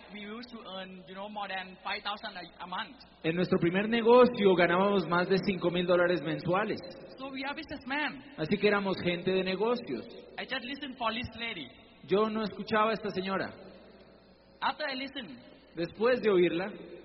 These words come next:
Speaker 1: this lady,
Speaker 2: esta señora
Speaker 1: you know, they, they talk a lot of things.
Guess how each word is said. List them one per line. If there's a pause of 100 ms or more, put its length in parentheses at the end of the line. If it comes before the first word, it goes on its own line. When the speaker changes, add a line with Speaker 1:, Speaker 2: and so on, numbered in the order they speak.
(240)
Speaker 1:
this
lady, (340)
Speaker 2:
esta
señora (760)
Speaker 1:
you
know,
they, (200)
they
talk
a
lot
of
things.